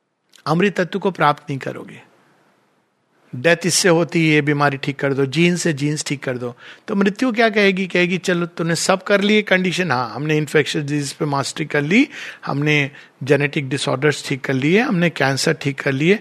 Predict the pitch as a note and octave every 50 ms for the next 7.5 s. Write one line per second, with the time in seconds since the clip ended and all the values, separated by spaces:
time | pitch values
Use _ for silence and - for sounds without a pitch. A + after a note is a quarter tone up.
0 | - - - - - _ - - C3+ D3 D3 C#3+ D#3+ D#3+ E3 E3+ D#3+ - E3 -
1 | - A3 A#3+ C4 B3+ - - - _ - - - D3+ D3+ F3 F3 F3+ F3+ F3+ F#3+
2 | G3 F3+ D3 D3 D#3+ F#3 G3+ F#3+ - F3 F3 D#3+ B2+ C#3+ D3 E3 G3 G3+ - -
3 | F3 F#3+ A3+ D4 D#4 D4+ - - - _ _ _ _ - D3+ C#3+ C#3+ - D#3 D3
4 | C#3+ D3 C#3+ C3 C#3 - - - - _ _ _ - - B2 E3+ - - - B2+
5 | C3+ C#3 B2 B2 - C3+ A2+ A#2 - - _ - - E3 - - F#3 F#3 - E3
6 | - G#3+ G3+ F#3+ E3+ - D#3 D3+ D3+ C#3+ - - D#3 C#3+ - - C#3 B2+ B2+ -
7 | - - A#2 - - D3 C#3+ - - -